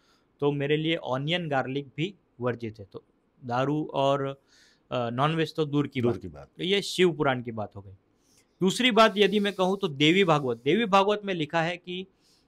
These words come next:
Speaker 1: यदि कोई नॉनवेज भी खाता है या यदि कोई मांसाहार या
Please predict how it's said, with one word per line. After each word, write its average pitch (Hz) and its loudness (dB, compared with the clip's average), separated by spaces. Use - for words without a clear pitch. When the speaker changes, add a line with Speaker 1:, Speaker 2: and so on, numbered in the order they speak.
Speaker 1:
यदि 185 6
कोई 208 4
नॉनवेज 160 -2
भी 160 -6
खाता 127 -4
है 139 -4
या 147 -4
यदि 139 -6
कोई 139 -6
मांसाहार 135 -4
या 131 -6